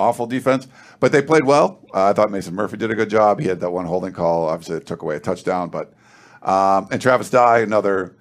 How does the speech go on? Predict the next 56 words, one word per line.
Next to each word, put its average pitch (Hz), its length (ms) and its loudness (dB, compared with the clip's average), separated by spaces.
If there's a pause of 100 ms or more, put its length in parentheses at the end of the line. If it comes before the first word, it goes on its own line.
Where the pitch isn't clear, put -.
(160)
hundred-yard 104 440 0
game. 123 480 -2 (220)
He 101 40 -6
had 98 120 -2
to 85 80 -4
leap 104 260 -6
over 107 160 -2
the 95 80 -6
top, 101 300 0
little 98 160 -6
Marcus 92 340 -6
Allen 90 360 -4
kinda 95 240 -8
touchdown 98 500 -6
there 95 240 -4
like 87 220 -6
that. 90 320 -2 (460)
Uh, 90 400 0
so, 139 120 -6
yeah, 170 160 2
I 156 60 0
mean, 123 120 -4
uh, 127 220 -2 (1200)
I 135 60 0
don't 160 80 2
know 143 80 2
if 120 80 -8
you 131 80 -8
can 127 200 -8
nitpick 113 680 -2
stuff 113 200 0
on 104 60 0
the 101 140 2
offense, 92 340 0
but 92 140 -4
I 92 80 -2
thought 98 160 -2
they 92 80 -8
did 85 180 -6
a, 82 260 -6
a 92 60 -4
really 87 240 -6
nice 80 200 -12
job. 78 340 -8
So 110 80 -8
they 117 80 -2
can 127 280 -4 (400)
kinda 220 200 0
get 180 200 -2
tuned 185 280 0
up 175 240 2
the 117 80 -4
next 117 220 -2
couple 113 280 0
of 107 60 2
weeks, - 520 -6